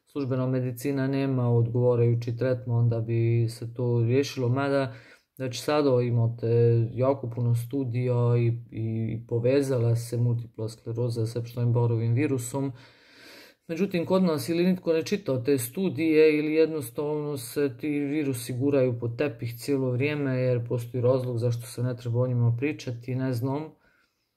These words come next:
Ali činjenica da nitko ljudima ne kaže, "Ej, možda ste zaraženi, možda je viralno, možda upala živaca koju imate je viralna."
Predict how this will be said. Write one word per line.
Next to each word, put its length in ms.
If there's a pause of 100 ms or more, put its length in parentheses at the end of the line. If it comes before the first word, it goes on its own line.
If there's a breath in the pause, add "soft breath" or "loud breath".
(320)
Ali 260
činjenica 520
da 120
nitko 280
ljudima 360
ne 180
kaže, 320
"Ej, 320
možda 300
ste 180
zaraženi, 640
možda 340
je 100
viralno, 600
možda 280
upala 320
živaca 460 (100)
koju 140
imate 340
je 60
viralna." 600